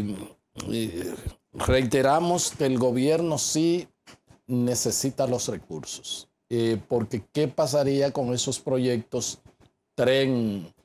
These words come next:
de Santo Domingo, eh, este, y los demás proyectos que el gobierno tenía en carpeta? Eso,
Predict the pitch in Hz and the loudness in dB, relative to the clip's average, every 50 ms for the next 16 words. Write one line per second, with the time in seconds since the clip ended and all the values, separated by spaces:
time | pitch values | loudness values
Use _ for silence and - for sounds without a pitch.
0 | _ - _ _ _ _ - 101 110 117 110 - 127 117 113 113 107 117 107 104 | _ -20 _ _ _ _ -6 -2 0 0 2 2 0 0 0 0 -2 -2 -2 -2
1 | 104 113 123 151 175 190 185 151 139 117 127 127 135 147 156 - 165 120 101 101 | 0 0 0 2 2 2 2 2 2 2 2 0 0 0 -2 -4 -6 -6 -6 -6
2 | 92 76 78 64 52 55 50 57 78 80 92 101 - - _ 120 107 101 98 92 | -8 -10 -12 -14 -14 -16 -14 -12 -6 -4 -4 -4 -4 -6 _ -2 0 0 0 0
3 | 87 87 85 76 - - - 107 110 107 110 104 104 117 107 - - 110 104 113 | -2 -4 -6 -10 -14 -10 -6 -2 -2 0 0 0 0 -2 -2 0 -2 -2 0 0
4 | 135 143 - - 170 147 127 123 127 127 127 - - 135 120 - - - - 123 | 0 -2 -2 -2 0 0 2 2 2 0 0 -2 -4 -2 -2 -2 -4 -4 -2 -2
5 | 110 107 107 113 117 - - 113 107 104 101 104 104 107 107 107 110 117 131 131 | 0 0 0 -2 -4 -4 -4 -2 0 0 0 0 0 0 0 2 4 4 2 2
6 | 139 135 123 110 131 123 123 131 131 113 135 123 107 - - 120 113 110 123 120 | 2 0 -2 -2 -2 -2 -2 -2 -2 0 -2 -2 -2 -2 -2 -4 -2 -2 -2 -4
7 | 113 - 147 135 | -2 -4 -4 -6